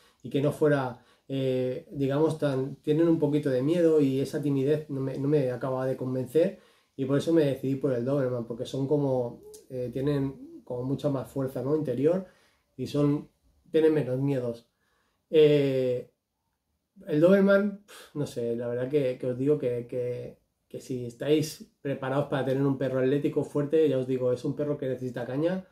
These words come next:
hay que meterle caña, pero luego es como todo, cuando ahora ya la perra ya se empieza a hacer, pues ya tiene unos años y ya van bajando, pero sí que es verdad que cuando son jovencitos, eh, son muy,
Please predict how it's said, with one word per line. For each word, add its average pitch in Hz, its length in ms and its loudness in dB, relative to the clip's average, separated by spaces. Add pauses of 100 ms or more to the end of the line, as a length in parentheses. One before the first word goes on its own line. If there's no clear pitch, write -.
(320)
hay 120 40 -18
que 147 80 -2
meterle 131 400 0
caña, 160 380 0 (480)
pero 131 200 0
luego 160 760 4
es 165 120 -6
como 143 340 -2
todo, 123 440 -4
cuando 123 920 -4
ahora 135 180 -2
ya 143 360 2
la 127 140 -6
perra 143 240 0
ya 139 140 0
se - 160 -8
empieza 127 240 -2
a - 20 -6
hacer, 131 460 -2
pues 113 140 -14
ya 123 140 -6 (180)
tiene 147 200 0
unos 135 240 0
años 151 340 0
y 120 220 -4
ya 127 120 -4
van 143 180 -2
bajando, 127 400 -6
pero 123 120 -10
sí 123 100 -10
que 151 80 4
es 139 40 0
verdad 147 240 4
que 131 60 2
cuando 123 160 -2
son 143 140 -4
jovencitos, 170 680 0 (560)
eh, 127 600 -2
son 156 240 4
muy, 151 500 4